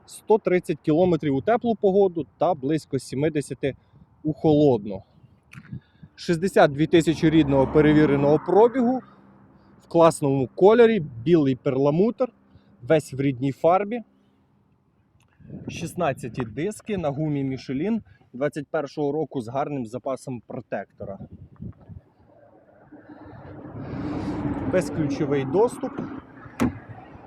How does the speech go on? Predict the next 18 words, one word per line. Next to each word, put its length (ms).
Світленький 960
тканевий 540
салончик. 800
Маємо 400
виписку 640
по 140
цьому 240
автомобілю 580
з 100
Car 200
Vertical 640
з 100
записами 800
по 120
пробігу. 600
Кому 240
цікаво, 460
скину 520